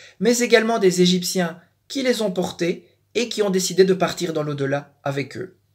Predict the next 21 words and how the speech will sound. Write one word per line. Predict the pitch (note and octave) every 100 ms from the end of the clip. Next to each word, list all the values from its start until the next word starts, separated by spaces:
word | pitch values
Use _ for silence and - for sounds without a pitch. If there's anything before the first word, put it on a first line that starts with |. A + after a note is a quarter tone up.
| _ _ _ _ _ _ _ _ _ _ _ _ -
Au | E3
sein | E3 D4
de | A3+
cette | G#3 F3+
collection, | E3 C#3+ - C#3 F3+ - _ - _
je | -
souhaiterais | F#3 G#3 G3+ C#4
vous | C4+
présenter | - G3+ G3 F#3+ B3
trois | - - A3+ G#3+
objets | F#3+ F3+ G#3
bien | D#3+ F3
particuliers. | F3 - C#3+ C#3 B2 - - _ _ _ _ _ _ _ _ _
Le | G3+
premier | G3 A#3 C#4
est | D4+
un | G3+ G3
orbiculus, | G3+ A3+ A#3 F#3+ A#2+ - - - _
c'est-à-dire | - D3 C#3 B2+ E3+ F3+ - -
un | G#2+
médaillon, | A#2+ E3 D3+ B2+ A#2+ E3+